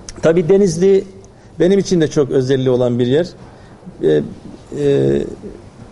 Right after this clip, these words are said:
Denizli valisi benim ev arkadaşım fakülteden ve sınıf arkadaşım. Tabii kendisinin burada olması biraz da bizi rahat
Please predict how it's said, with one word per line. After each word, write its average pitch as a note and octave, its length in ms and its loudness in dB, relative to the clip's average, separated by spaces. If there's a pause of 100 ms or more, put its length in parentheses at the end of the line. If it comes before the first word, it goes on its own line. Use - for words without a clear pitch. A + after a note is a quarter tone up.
(640)
Denizli D#3+ 460 2
valisi E3+ 400 2
benim E3 240 0
ev F3 100 4
arkadaşım C3 520 0
fakülteden C3 600 0
ve D#3 80 2
sınıf D3+ 240 -2
arkadaşım. B2+ 520 0
Tabii D#3 260 0
kendisinin D#3 500 0
burada D#3+ 200 2
olması D#3 400 0
biraz D3+ 280 2
da D3 120 2
bizi D3+ 360 0
rahat C#3+ 380 0